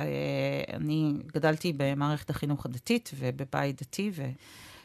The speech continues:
והקשר או השייכות שבין המשפט הזה של, אה,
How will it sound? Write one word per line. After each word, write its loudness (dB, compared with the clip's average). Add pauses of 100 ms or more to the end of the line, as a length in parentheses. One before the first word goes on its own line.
והקשר 4
או 4
השייכות 2
שבין 4
המשפט 2
הזה -2
של, 0
אה, 4